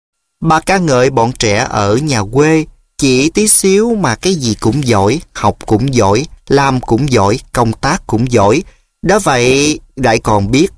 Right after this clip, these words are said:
kính trên nhường dưới." Biết chịu thương, chịu khó giúp đỡ mọi người.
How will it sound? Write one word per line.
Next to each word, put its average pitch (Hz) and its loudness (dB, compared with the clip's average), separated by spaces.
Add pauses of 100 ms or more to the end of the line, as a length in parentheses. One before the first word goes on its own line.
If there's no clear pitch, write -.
(160)
kính 175 2 (100)
trên 156 0
nhường 98 0
dưới." 131 2 (340)
Biết 214 -2
chịu 120 2
thương, 190 2
chịu 107 0
khó 139 0
giúp 196 -2
đỡ 104 0
mọi 107 0
người. 107 2